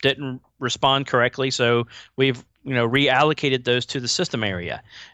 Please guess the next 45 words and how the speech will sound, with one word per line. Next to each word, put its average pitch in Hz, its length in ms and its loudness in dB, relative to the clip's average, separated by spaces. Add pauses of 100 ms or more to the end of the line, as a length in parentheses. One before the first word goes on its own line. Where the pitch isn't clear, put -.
And 135 160 2
so 135 280 6
it 131 140 2
just 143 180 -2
takes 139 200 -4
a 120 40 -6
pointer 156 380 -4
and 113 120 -4
points 123 260 -2
to 123 100 -2
the 110 60 -4
system 123 360 0
area, 113 400 4 (260)
and 135 320 2
you'll 160 140 4
see 170 140 2
a 151 60 4
little 147 200 4
bit 139 120 6
of 127 120 4
a 127 60 2
decrease 135 480 -2
in 123 200 -6
speed 180 460 0
as 110 160 -8
well 127 300 4
because 123 300 4
it - 100 -4
has 117 180 0
to - 60 -12
turn 131 180 4
off 117 200 4
a 110 60 2
head, 113 300 4
turn 117 200 2
on 113 140 2
a 107 60 -2
head, 110 260 0
go 113 140 2
to 117 140 2
the 110 100 0
system 113 320 -2
area, 110 320 0
read 117 220 -2
it, 117 160 -2